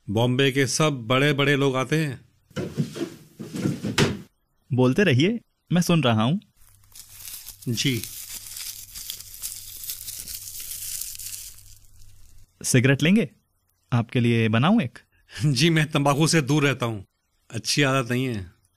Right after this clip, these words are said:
Speaker 2: लंदन में तो अब बनी बनाई सिगरेट बिक रही है, मशीन से बनी हुई।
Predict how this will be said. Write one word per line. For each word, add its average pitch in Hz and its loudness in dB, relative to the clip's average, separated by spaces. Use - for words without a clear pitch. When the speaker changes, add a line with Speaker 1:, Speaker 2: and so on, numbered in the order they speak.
Speaker 2:
लंदन 165 6
में 180 4
तो 170 2
अब 175 2
बनी 143 2
बनाई 151 0
सिगरेट 131 2
बिक 113 -2
रही 151 2
है, - -2
मशीन 139 4
से 143 2
बनी 110 4
हुई। 104 0